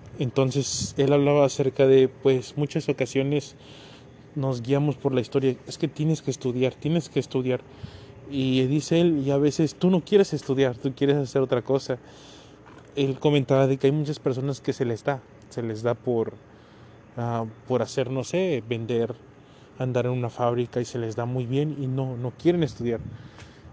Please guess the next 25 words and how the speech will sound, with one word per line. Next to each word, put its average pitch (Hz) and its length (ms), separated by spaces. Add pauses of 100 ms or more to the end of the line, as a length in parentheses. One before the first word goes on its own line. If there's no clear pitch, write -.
(100)
Y 127 60
a 127 40
veces 131 400
uno 143 280
cree 139 200
que 131 160
por, 120 400 (380)
por 123 200
ser 143 340
lo 139 200
mejor, 135 440 (1200)
pues 123 220
nos 120 180
da 131 200
ese, 131 500
ese 131 200
mo-, 131 260
ese 139 280
motivo, 139 640
ese 135 160
movimiento 131 600
para 120 240
que 120 160
lo 117 140
hagamos, 135 580